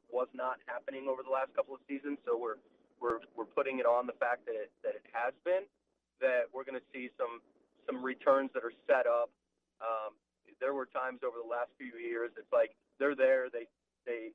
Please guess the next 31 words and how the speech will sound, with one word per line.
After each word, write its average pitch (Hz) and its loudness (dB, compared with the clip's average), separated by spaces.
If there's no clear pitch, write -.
the 120 -14
ball 131 2
snapped, 127 -4
they 113 -12
kinda 123 -4
put 131 -8
their 123 0
hands 123 -6
on 117 0
a 113 -8
defender, 117 -2
and 117 -2
then 113 0
there's 110 -6
really, 113 -2
you 113 -8
know, 107 0
there's 117 -4
no 120 4
Husker 117 -2
in 110 -6
the 101 -10
camera 110 -2
shot 104 -2
for, 104 -4
you 110 -14
know, 95 -4
twenty 107 -2
or 95 -10
thirty 90 -4
yards. - -4